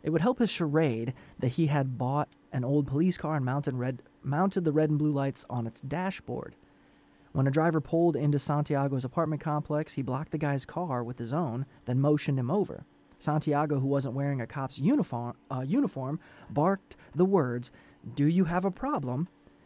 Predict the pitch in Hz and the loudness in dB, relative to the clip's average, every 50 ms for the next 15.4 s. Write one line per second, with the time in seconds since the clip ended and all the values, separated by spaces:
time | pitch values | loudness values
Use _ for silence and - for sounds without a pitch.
0 | - - - 135 147 160 170 180 - - 165 175 165 160 139 143 156 160 160 160 | -10 -2 2 4 4 6 4 4 2 2 -2 0 0 0 0 2 2 4 4 4
1 | 160 156 151 - 143 143 139 139 143 139 139 135 127 127 131 131 123 117 113 131 | 4 4 2 2 2 2 2 2 2 2 2 2 0 0 0 -2 -4 -4 -4 -2
2 | 139 170 185 180 180 185 185 180 - 160 151 147 147 139 147 147 139 131 131 123 | 0 0 2 2 2 2 2 0 0 0 -2 0 0 0 0 0 0 0 -2 -2
3 | 131 127 127 135 131 123 120 123 - - - 170 - - 135 123 - - 151 160 | -4 -4 -4 -6 -6 -6 -6 -8 -8 -4 -6 -4 -4 -4 -8 -8 -6 -6 -6 -6
4 | 127 76 50 - - _ _ _ _ _ _ _ _ _ _ _ _ _ _ - | -6 -8 -10 -12 -18 _ _ _ _ _ _ _ _ _ _ _ _ _ _ -12
5 | - 139 123 131 123 127 131 127 131 131 127 - - 123 135 - _ _ _ _ | -8 -4 -2 0 0 2 0 0 0 -2 -4 -4 -6 -8 -8 -10 _ _ _ _
6 | _ _ _ _ - - - 131 127 127 - - - 147 165 165 139 131 127 127 | _ _ _ _ -14 -6 -2 0 0 0 0 -2 -2 0 2 2 2 2 2 4
7 | 135 131 123 - - 135 135 135 143 143 - 139 127 143 - - 175 - - 190 | 2 2 0 -2 -2 0 2 2 0 0 0 -2 -2 -4 -4 -8 -10 -6 -4 -4
8 | 220 226 _ _ _ _ _ _ _ _ _ _ _ _ _ _ _ _ _ - | -6 -6 _ _ _ _ _ _ _ _ _ _ _ _ _ _ _ _ _ -20
9 | - - - 127 120 123 123 - - 143 143 156 - - 135 127 127 - - 156 | -14 -6 -2 0 0 0 0 -2 -2 0 0 0 0 0 0 0 2 2 4 2
10 | 160 - 151 151 165 151 135 - 135 127 123 120 151 226 277 202 170 202 220 - | 4 4 4 2 2 2 2 0 0 -2 0 2 2 4 4 4 2 0 -2 -4
11 | - - - _ _ _ _ - - - 135 143 143 156 151 151 151 156 - - | -10 -20 -20 _ _ _ _ -12 -4 0 2 4 6 6 6 6 4 2 0 -2
12 | 139 - 170 160 143 147 131 123 123 120 131 143 190 220 156 147 170 165 139 - | -4 0 0 2 2 2 2 2 0 -2 0 2 2 4 4 4 4 2 2 0
13 | - 135 143 151 - 139 135 151 139 135 120 123 123 - 190 220 185 151 170 156 | 0 0 0 0 0 0 0 0 0 0 -2 -4 -4 -2 2 4 4 4 4 2
14 | - 143 - 127 127 143 185 170 123 131 135 147 165 160 196 202 202 190 - 214 | -2 -2 -2 -2 0 2 2 2 2 0 0 0 2 2 2 2 2 0 0 4
15 | 190 190 175 196 202 160 131 139 | 6 6 6 6 4 2 0 -2